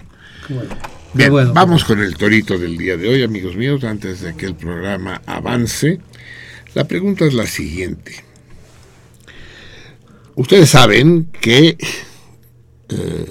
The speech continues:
Speaker 2: nuestra flamante Ciudad de México, no, la Ciudad de México ya existía, pero no era oficial, digamos, ¿no?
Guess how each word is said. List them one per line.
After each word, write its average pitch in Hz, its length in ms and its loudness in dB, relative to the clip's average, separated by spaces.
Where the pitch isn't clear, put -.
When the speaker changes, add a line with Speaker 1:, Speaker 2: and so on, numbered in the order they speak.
Speaker 2:
nuestra 85 600 -6
flamante 107 680 0
Ciudad 101 340 -4
de 92 80 -4
México, 104 560 -6
no, 170 120 -6
la 143 100 0
Ciudad 165 160 2
de 165 60 0
México 135 300 -2
ya 107 120 0
existía, 90 560 -8
pero 80 320 -12
no 87 240 -10
era 82 180 -10
oficial, - 580 -10
digamos, - 540 -18
¿no? 156 220 -2